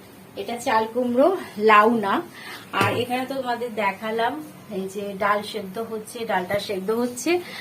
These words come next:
আর এখানে আছে হচ্ছে, আহ, ভাত, ভাত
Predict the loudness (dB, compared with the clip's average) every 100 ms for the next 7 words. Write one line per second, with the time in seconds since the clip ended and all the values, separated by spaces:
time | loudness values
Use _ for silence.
0 | -12 -4 2 4 4 -2 -2 -2 0 2
1 | 2 0 0 2 2 0 2 8 10 10
2 | 6 0 -8 -4 0 2 4 6 6 4
3 | -4 -16 -20 -2 0 0 -2 2 8 8
4 | 8 0 -18 -20 -20 -18 -6 2 2